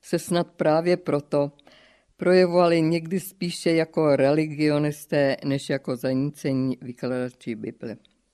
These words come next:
Například v sekundě jsem se od svého katechety dozvěděla mnohé o tibetském lamaismu. Takže jsem hodiny náboženství brala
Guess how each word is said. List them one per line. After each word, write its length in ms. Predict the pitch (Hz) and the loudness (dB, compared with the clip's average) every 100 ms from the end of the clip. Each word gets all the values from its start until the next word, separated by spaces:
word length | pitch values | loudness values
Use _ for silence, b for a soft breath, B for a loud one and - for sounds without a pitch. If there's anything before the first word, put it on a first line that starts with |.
| _ b b b b b | _ b b b b b
Například 640 | 170 196 - 240 233 180 143 | -4 -4 -2 -2 2 2 2
v 100 | - | 0
sekundě 800 | 175 175 185 180 175 180 170 - 147 | -2 0 0 0 2 0 0 -4 -12
jsem 260 | - 165 170 | -4 -2 0
se 200 | 175 - | -2 -2
od 160 | 147 | -6
svého 360 | - 170 185 139 | -4 -2 -2 -4
katechety 800 | 135 - 151 151 147 - 143 143 b b 151 | -4 -6 -8 -6 -10 -6 -6 -6 b b -4
dozvěděla 800 | 165 175 208 208 208 185 185 | -2 0 0 0 2 4 4
mnohé 640 | 151 139 151 151 160 151 151 | 4 2 2 2 2 2 2
o 100 | 139 | -2
tibetském 720 | - 135 139 147 - 131 127 | -2 -2 -2 -6 -4 -2 0
lamaismu. 720 | 120 120 120 123 123 127 110 120 _ _ _ _ _ _ b b b b b b _ - | -2 -2 -2 -4 -6 -10 -12 -12 _ _ _ _ _ _ b b b b b b _ -2
Takže 340 | 202 214 226 | -2 2 0
jsem 220 | - 156 | 2 0
hodiny 460 | 139 151 208 180 151 | 0 -2 0 2 2
náboženství 1000 | 127 127 139 147 147 151 - 165 156 - | 2 0 -2 0 0 -2 -4 0 2 0
brala 460 | 131 135 139 147 | -2 0 2 2